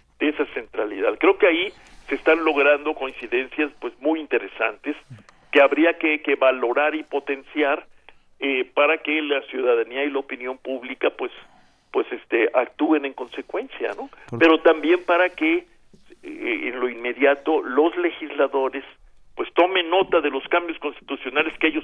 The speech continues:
Speaker 1: hicieron, ¿no?
Speaker 2: Claro.
Speaker 1: Bueno, si no ellos, sus antecesores, ¿no?
Speaker 2: Claro.
Speaker 1: ¿Sí?
Speaker 2: Por supuesto.
Speaker 1: E-, e-, ese es el, el planteamiento, parece muy sencillo, institucionalmente puede ser muy complicado,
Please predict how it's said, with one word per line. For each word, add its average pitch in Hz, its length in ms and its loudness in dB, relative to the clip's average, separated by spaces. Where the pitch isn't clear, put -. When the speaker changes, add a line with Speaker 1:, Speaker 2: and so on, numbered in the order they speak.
Speaker 1:
hicieron, - 440 0
¿no? - 180 -10
Speaker 2:
Claro. - 180 2
Speaker 1:
Bueno, - 80 -6
si 143 80 -4
no 185 180 4
ellos, 214 240 2
sus - 160 -6
antecesores, - 720 -2
¿no? 330 260 -8
Speaker 2:
Claro. 98 240 -8
Speaker 1:
¿Sí? 151 200 -4
Speaker 2:
Por 101 100 -12
supuesto. 117 500 -6
Speaker 1:
E-, 196 100 8
e-, 208 380 6
ese 247 180 -2
es - 120 -6
el, 180 220 2
el 160 140 0
planteamiento, 160 680 -2
parece 170 280 0
muy 170 180 -8
sencillo, 170 580 -2
institucionalmente 156 880 -2
puede 147 260 2
ser 135 120 0
muy 135 160 -8
complicado, 127 720 -2